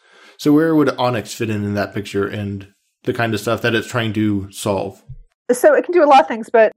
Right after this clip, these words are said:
Speaker 2: I think the obvious fit is stream processing. So problems that you, you would use Storm, Apache Storm, or Flink for at this point would be good fits for Onyx. Why you,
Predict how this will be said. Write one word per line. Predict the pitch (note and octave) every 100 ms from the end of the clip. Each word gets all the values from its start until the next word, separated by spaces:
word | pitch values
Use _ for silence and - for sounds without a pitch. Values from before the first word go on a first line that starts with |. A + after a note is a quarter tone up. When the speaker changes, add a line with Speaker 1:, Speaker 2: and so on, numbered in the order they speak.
| -
Speaker 2:
I | G3+
think | A3 G3+
the | F#3+ E3+ E3 -
obvious | F3+ F3+ F#3
fit | F3+ D3+
is | D#3+ D3+
stream | - E3 D#3
processing. | D#3+ C#3+ D3 C#3+ D#3 C#3+ D3 D3
So | - E3 D#3 D#3 -
problems | F#3+ F3
that | D#3
you, | D#3+ C#3+ D#3 D3+ -
you | D3+ D#3
would | C#3+
use | D3 C#3 C#3 - _
Storm, | - - D#3+ D3 D3
Apache | - C#3+ C#3
Storm, | - C#3 C3+
or | C#3 -
Flink | D3+ D3 - _ _ _ _ _ _
for | D#3+ D3+ C#3+ C#3+
at | C#3
this | C#3+
point | - D#3 D3 -
would | D3+
be | D3+
good | D#3 D3+
fits | C3 - - -
for | D3+ -
Onyx. | C#3+ C#3+ C#3 - E3+
Why | F3
you, | F3 E3+